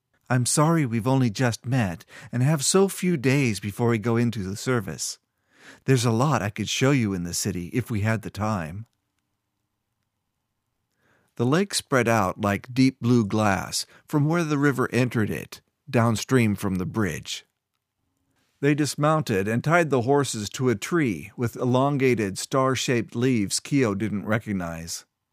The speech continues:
After the bogs along the lake had been drained and a dike had been built to prevent flooding the area again,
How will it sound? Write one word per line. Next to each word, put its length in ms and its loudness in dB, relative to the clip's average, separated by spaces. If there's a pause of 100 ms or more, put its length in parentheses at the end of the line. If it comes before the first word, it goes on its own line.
(800)
After 340 -2
the 160 0
bogs 480 2
along 340 2
the 80 -6
lake 380 -2
had 220 -2
been 200 -2
drained 560 0
and 140 0
a 60 0
dike 320 0
had 160 -4
been 160 -4
built 320 -6
to 100 -4
prevent 400 -2
flooding 380 2
the 180 -4
area 420 -2
again, 440 -8